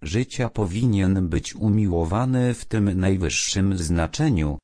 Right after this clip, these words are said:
także rodzicielskie i przyjacielskie uczucia powinny opierać się na tej samej podstawie,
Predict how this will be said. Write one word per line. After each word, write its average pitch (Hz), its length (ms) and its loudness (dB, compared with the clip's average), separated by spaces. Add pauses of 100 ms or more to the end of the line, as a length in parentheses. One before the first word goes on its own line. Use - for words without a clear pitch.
(160)
także 113 560 0
rodzicielskie 101 1000 0
i 87 180 -4
przyjacielskie 76 1000 -2
uczucia 117 640 -2
powinny 107 640 2
opierać 92 580 0
się - 280 2
na 73 200 0
tej 87 240 0
samej 76 520 -2
podstawie, 90 840 -2